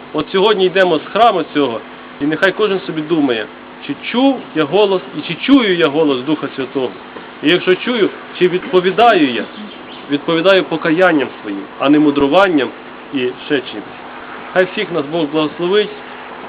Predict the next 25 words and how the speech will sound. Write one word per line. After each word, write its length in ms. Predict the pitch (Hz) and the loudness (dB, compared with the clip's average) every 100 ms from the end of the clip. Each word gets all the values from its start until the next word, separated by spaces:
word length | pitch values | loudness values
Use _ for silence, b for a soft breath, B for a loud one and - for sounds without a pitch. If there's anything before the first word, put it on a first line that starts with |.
| - | -2
Знаєте, 280 | 190 226 185 | 2 2 2
казав 340 | 165 156 139 - - | 0 2 2 0 -4
Силуан 400 | 160 165 156 143 | 2 4 4 2
Афонський, 520 | - 185 160 - 123 - - - - - - | 2 0 0 -6 -14 -14 -18 -18 -18 -14 -6
каже, 180 | 147 143 | -4 -2
що 120 | 143 | -4
з 40 | 135 | -4
Духом 380 | 160 240 220 - | -2 -2 -2 -2
Святим 320 | 180 180 147 - | -2 0 -2 0
все 120 | - | 0
добре. 320 | 208 160 117 - - - - - - - | 2 2 0 -6 -18 -20 -20 -18 -16 -2
Знаєте, 280 | 220 220 190 | 0 0 0
що 100 | 175 | -2
він 100 | 147 | 0
так 140 | 139 - | -4 -4
сказав? 340 | 135 127 113 | -4 -4 -2
Людина, 300 | 185 254 208 | -2 0 0
яка 180 | 175 190 | 2 2
натхнена 420 | 175 - 196 175 | 0 -2 -2 0
Духом 320 | 160 196 170 - | -2 -6 -6 -8
Святим, 340 | 170 233 208 - - - - - - - - | -6 -4 -4 -8 -16 -20 -20 -20 -20 -20 -12
чи 80 | - | -8
переживає 580 | 240 240 208 202 208 196 | -4 -2 0 4 4 4
вона 200 | 175 170 | 4 0
труднощі, 640 | 160 170 170 156 - - | 0 -2 0 -2 -6 -12